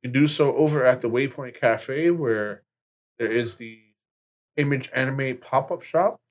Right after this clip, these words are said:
The Waypoint Cafe, located at sixty-five Ludlow Street in the Lower East Side of Manhattan, New York City, is also the home of our Decode podcast, where we record to you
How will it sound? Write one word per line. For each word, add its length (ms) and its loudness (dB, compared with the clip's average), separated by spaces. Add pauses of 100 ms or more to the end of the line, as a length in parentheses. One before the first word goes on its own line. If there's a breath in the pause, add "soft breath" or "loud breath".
(420)
The 60 6
Waypoint 360 10
Cafe, 440 12
located 400 10
at 100 10
sixty-five 540 10
Ludlow 320 12
Street 340 12
in 140 10
the 80 12
Lower 240 12
East 300 10
Side 340 10
of 300 10
Manhattan, 680 10
New 100 12
York 240 10
City, 320 10
is 680 -4
also 280 10
the 120 4
home 300 6
of 200 2
our 320 8
Decode 680 4
podcast, 560 4
where 180 -2
we 140 -4
record 400 0
to 180 -16
you 140 -18